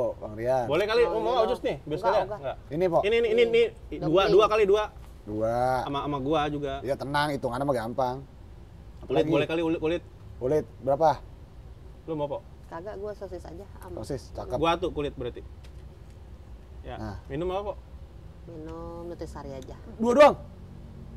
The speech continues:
Speaker 2: Iya, sementara.
Speaker 1: Ya,
Speaker 2: Gitu
Speaker 1: ntar
Speaker 2: dulu
Speaker 1: di-,
Speaker 2: kali.
Speaker 1: oh, gampang nambah ya.
Speaker 2: Iya.
Speaker 1: Minum, Pok, apaan nih? Sekalian biar, saya mah
Speaker 3: Nutrisari
Speaker 1: ada
Speaker 3: aja,
Speaker 1: tim saya di
Speaker 3: Nutrisari.
Speaker 1: belakang nih, ntar saya tinggal ngomong doang. <laughs>
Speaker 2: Iya, iya, iya,
Speaker 1: Punya
Speaker 2: iya,
Speaker 1: tim
Speaker 2: iya.
Speaker 1: sekarang kita.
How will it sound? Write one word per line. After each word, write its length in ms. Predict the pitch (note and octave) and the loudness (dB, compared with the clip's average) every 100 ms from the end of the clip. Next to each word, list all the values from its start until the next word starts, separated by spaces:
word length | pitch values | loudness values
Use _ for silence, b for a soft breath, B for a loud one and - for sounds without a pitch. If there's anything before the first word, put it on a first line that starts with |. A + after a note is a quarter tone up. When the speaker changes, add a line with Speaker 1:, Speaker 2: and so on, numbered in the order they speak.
| - | -12
Speaker 2:
Iya, 240 | C3+ B2 | -8 -6
sementara. 480 | B2 B2+ A#2 C#3+ C#3+ C#3 | -6 -4 -2 0 0 0
Speaker 1:
Ya, 320 | A2+ C3 D#3+ F#3+ | 0 4 8 10
Speaker 2:
Gitu 160 | F3+ | 10
Speaker 1:
ntar 60 | F3+ | 6
Speaker 2:
dulu 160 | E3+ D3+ | 6 4
Speaker 1:
di-, 60 | D#3 | 6
Speaker 2:
kali. 80 | |
Speaker 1:
oh, 120 | E3 F#3+ | 8 10
gampang 240 | E3+ D#3+ | 10 8
nambah 300 | D#3+ G3+ G3+ D#3 | 6 10 10 12
ya. 160 | D3+ D3+ - - | 10 8 2 -8
Speaker 2:
Iya. 320 | C#3+ D#3 C#3 B2+ - | -2 2 4 2 2
Speaker 1:
Minum, 320 | F3 A#3 C4 | 4 6 10
Pok, 240 | D4+ G#3 - | 10 10 8
apaan 400 | F#3+ C4+ D4 D4 | 6 8 8 6
nih? 160 | G#3 - | 4 -2
Sekalian 320 | - G3 B3+ | 2 8 8
biar, 180 | B3 B3+ - - | 10 10 8 -4
saya 160 | F3+ G#3 | 0 6
mah 80 | A#3 | 8
Speaker 3:
Nutrisari 80 | G#3 | 10
Speaker 1:
ada 160 | F#3+ | 8
Speaker 3:
aja, 80 | D#3+ | 6
Speaker 1:
tim 0 | F#3 | 4
saya 0 | |
di 0 | D3 | 6
Speaker 3:
Nutrisari. 220 | F#3+ F3 | 6 8
Speaker 1:
belakang 320 | F3 F3 F3+ | 6 8 6
nih, 140 | F#3+ F#3 F3 | 6 0 2
ntar 120 | D3+ | 0
saya 100 | C#3 A#2+ | 0 -4
tinggal 160 | B2 | -2
ngomong 240 | A#2+ A#2 A#2 | -2 -2 -2
doang. 240 | C#3+ C#3+ D3 D#3+ C3 | 0 -2 -2 0 2
<laughs> 140 | B2+ | 2
Speaker 2:
Iya, 300 | C#3+ D3+ D#3+ | 6 8 10
iya, 160 | D#3 D3+ | 10 6
iya, 160 | C#3+ C3+ | 6 4
Speaker 1:
Punya 160 | D3+ | 4
Speaker 2:
iya, 40 | D#3 | 4
Speaker 1:
tim 160 | B3 A3 | 4 2
Speaker 2:
iya. 60 | |
Speaker 1:
sekarang 200 | - B3 A3 | 2 0 0
kita. 220 | B3 | -4